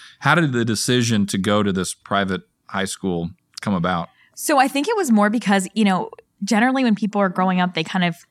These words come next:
Speaker 2: they have the friends from their neighborhood consistently throughout their life and they
Speaker 1: Yeah.
Speaker 2: play the same sports together and they grow up together. We didn't have that 'cause we moved so much.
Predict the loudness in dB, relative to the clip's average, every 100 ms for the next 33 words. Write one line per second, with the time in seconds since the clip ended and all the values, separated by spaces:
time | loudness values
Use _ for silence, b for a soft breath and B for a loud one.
0 | -20 _ _ -6 -2 2 2 0 0 2
1 | 2 2 2 2 0 0 -2 -2 -2 -2
2 | -4 -4 -4 -2 -2 -2 -2 -2 -2 0
3 | 2 2 0 -4 -6 -2 -2 -2 0 2
4 | 4 2 2 2 0 0 0 2 2 0
5 | B B B B 2 2 0 -2 2 2
6 | 2 -4 -6 -4 -2 0 0 -2 -4 0
7 | 2 4 0 -2